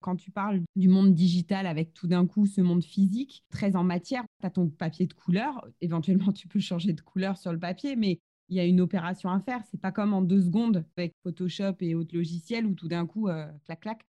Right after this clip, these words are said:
Là, il y a une vraie réalité matière avec laquelle tu dois composer qui doit aussi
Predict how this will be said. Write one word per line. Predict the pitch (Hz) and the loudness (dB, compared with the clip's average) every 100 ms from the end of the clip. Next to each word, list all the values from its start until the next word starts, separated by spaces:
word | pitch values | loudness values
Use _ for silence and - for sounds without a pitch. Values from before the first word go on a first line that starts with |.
| _ _ _ _ - | _ _ _ _ -4
Là, | 226 | 0
il | |
y | 180 | 4
a | |
une | 175 | 4
vraie | 185 247 | 2 0
réalité | 233 214 208 196 214 | -2 2 2 2 2
matière | 196 196 233 214 | 2 -2 -4 -4
avec | 175 175 | -4 -4
laquelle | 165 175 | -4 -4
tu | 170 | -4
dois | 170 170 | -4 -4
composer | 180 160 185 190 226 | -4 -4 -4 -4 -6
qui | 185 | -6
doit | 175 | -4
aussi | 160 156 - | -6 -8 -6